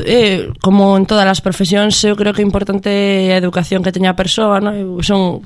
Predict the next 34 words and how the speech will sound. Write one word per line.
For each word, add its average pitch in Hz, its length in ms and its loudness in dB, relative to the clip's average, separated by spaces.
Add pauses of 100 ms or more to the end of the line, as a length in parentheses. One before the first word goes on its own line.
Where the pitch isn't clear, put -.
(220)
creo 196 240 0
que 190 80 -2
unha 185 160 -2
persoa 180 240 0
agradecida 202 720 0
e 185 140 0
entón, 180 420 -2
pois, 180 320 -2
cada 175 240 0
vez 175 80 -6
que 190 160 -4
vexo 190 240 0
a 185 80 2
xente 190 480 0
en 196 80 2
baixo, 196 400 2
o, 196 400 0
o 180 160 0
único 196 480 0
que, 196 480 -4 (480)
que 196 240 -4
quero, 208 320 2
pois, 202 160 2
é 208 80 2
intentar 208 400 0
agradecerlles 190 640 0
a 208 80 0
súa 202 160 2
presencia. 180 400 0
Entón, 180 240 0
pois, 180 160 -2
para 185 240 0
min 190 160 0
xa, 196 240 -2